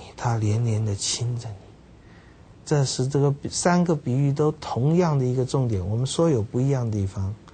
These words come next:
也有一样的地方。一样的是他爱我们的爱，他看我们回来，他就连连地亲我们。儿子说：“父亲，我得罪了天，又得罪了你，从今以后我不配称你的儿子。”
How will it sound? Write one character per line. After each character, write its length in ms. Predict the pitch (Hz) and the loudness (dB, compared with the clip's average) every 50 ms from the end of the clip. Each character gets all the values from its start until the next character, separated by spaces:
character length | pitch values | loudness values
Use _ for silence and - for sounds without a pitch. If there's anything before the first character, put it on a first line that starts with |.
| - - - - - - - | -20 -20 -20 -20 -20 -12 -6
也 160 | 101 113 127 | -2 -2 0
有 100 | 131 101 | 0 -2
一 160 | 85 90 110 | -2 -2 -2
样 200 | 117 110 110 110 | -2 -2 -2 -4
的 60 | 104 | -6
地 80 | - 98 | -6 -8
方。 220 | 95 - 98 101 107 - - | -8 -8 -10 -12 -12 -12 -6
一 180 | - 131 147 156 | -2 0 0 2
样 260 | 156 147 131 113 98 | 2 0 -2 -4 -4
的 100 | 90 95 92 - - - - - - - - - - - - - | -6 -8 -10 -14 -18 -20 -20 -20 -20 -20 -20 -20 -20 -20 -20 -14
是 360 | - - - - 120 113 107 107 - - - - - - - - | -8 -6 -4 -2 -2 -2 -2 -4 -6 -12 -18 -20 -20 -20 -16 -10
他 280 | - 120 117 113 - - | -6 -6 -6 -6 -6 -8
爱 260 | - - 120 117 104 95 - | -6 -4 -4 -4 -4 -6 -10
我 60 | 98 95 98 | -14 -16 -14
们 100 | 107 110 | -14 -16
的 60 | 117 - | -16 -12
爱， 280 | - 113 117 110 - - - - - - - - - - - - | -10 -8 -8 -8 -10 -14 -20 -20 -20 -20 -20 -20 -20 -20 -18 -10
他 120 | - 110 | -8 -8
看 240 | 110 - - 151 156 | -8 -6 -6 -6 -6
我 60 | 127 | -6
们 160 | 113 110 98 95 - | -6 -8 -8 -10 -10
回 220 | - - 104 101 104 | -10 -10 -8 -8 -6
来， 220 | - - - - - - - - - - | -6 -8 -10 -10 -14 -20 -20 -20 -20 -14
他 180 | - - 117 | -8 -6 -6
就 200 | 117 - 110 107 101 117 | -4 -4 -4 -4 -4 -2
连 440 | - 117 117 117 123 135 143 160 160 | 2 2 4 4 4 4 4 4 2
连 220 | 147 123 110 107 | 2 2 0 0
地 120 | 110 110 107 | -2 -2 -2
亲 320 | - - - - 117 120 | -4 -4 -4 -2 -2 -4
我 100 | 123 117 | -4 -6
们。 80 | 104 98 - - - - - - - - - - - - - - - - - - - - - - - - - - - - - - - | -8 -10 -14 -18 -20 -20 -20 -20 -20 -20 -20 -20 -20 -20 -20 -20 -20 -20 -20 -20 -20 -20 -20 -20 -20 -20 -20 -20 -20 -20 -20 -14 -4
儿 260 | - 135 139 156 175 170 | 2 4 4 6 6 4
子 160 | 165 - 113 | 4 0 -2
说 340 | 107 - 135 123 123 127 131 - | -2 0 -2 -2 -2 -4 -6 -8
：“父 180 | - - 170 | -2 0 0
亲， 240 | 156 - - 160 156 | 2 2 0 0 0
我 120 | 143 131 120 | 0 0 0
得 180 | - 143 139 | 0 0 0
罪 180 | 147 - 175 165 | 0 2 0 0
了 120 | 151 143 | 2 0
天， 300 | 139 - - - 160 170 | -2 -4 -4 -2 -2 0
又 100 | 180 160 | 0 -2
得 200 | 143 - - 123 | -2 -2 -4 -4
罪 200 | 131 - 160 156 | -4 -2 -2 -2
了 80 | 147 131 | -2 -2
你， 200 | 107 98 - - - | -4 -6 -8 -10 -8
从 220 | - - 147 165 | -2 0 2 2
今 220 | 175 190 220 220 208 | 4 4 4 4 4
以 40 | 180 | 4
后 160 | 170 175 160 | 4 4 4
我 80 | 143 | 4
不 200 | 131 139 - 214 | 2 2 0 -2
配 280 | 208 - 277 262 202 147 | 0 2 4 4 4 4
称 320 | 139 - - - 170 170 | 2 -2 -2 0 2 2
你 100 | 151 117 | 2 2
的 140 | 101 107 92 | 0 -2 -2
儿 120 | 98 107 113 | -2 -4 -4
子。” 160 | - - - | -6 -8 -14